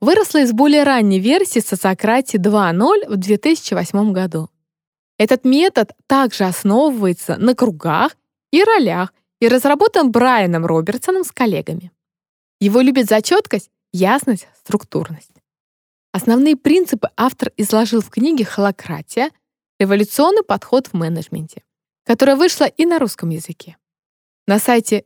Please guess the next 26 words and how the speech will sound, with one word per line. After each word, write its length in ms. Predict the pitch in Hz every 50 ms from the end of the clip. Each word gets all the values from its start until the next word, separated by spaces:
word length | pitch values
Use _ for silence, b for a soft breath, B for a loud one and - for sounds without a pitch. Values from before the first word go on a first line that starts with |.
| _ _
книги 520 | - 220 214 233 262 311 277 226 185 175 - _ _ _ _
вы 180 | 175 190 220 233
можете 580 | 240 247 247 233 202 226 - - - - - -
изучить 800 | 196 208 180 - 180 170 - - - - 185 208 254 262 - _ _ _ _ _
конституцию 680 | - 208 214 - - 269 254 - 226 185 - - 175 -
холократии 760 | - - 156 160 - - 202 247 320 330 - - 202 185 - _
на 100 | - 175
русском 320 | 180 196 208 - - 214 202
языке. 500 | 175 165 170 180 175 - - - 170 - _ _ _ _ _ _ _
Там 220 | - 311 381 415 381
же 120 | 349 302
есть 240 | 254 226 202 196 -
ссылки 340 | - 220 240 277 - - -
на 140 | 208 233 285
англоязычные 680 | 294 247 196 170 160 165 156 147 - - - - 165 165
источники. 640 | - - - - - - - 190 - _ _ _ _ _ _ _ _ _ _ _ _ _ _ _ _ _ _ _ _ _ _ _ _ _
Мы 80 | - 220
считаем, 360 | 214 - 277 - 370 427 392
что 160 | 277 - -
сначала 400 | 208 226 226 214 - 349 370 359
людям 260 | 269 226 240 220 226 226
надо 240 | 247 254 240 247
научиться 580 | 233 233 240 233 220 - - 330 - - 285 - - _
играть 520 | 247 214 196 - 226 240 226 196 - -
по 100 | - - -
правилам. 460 | - - 175 170 165 160 - -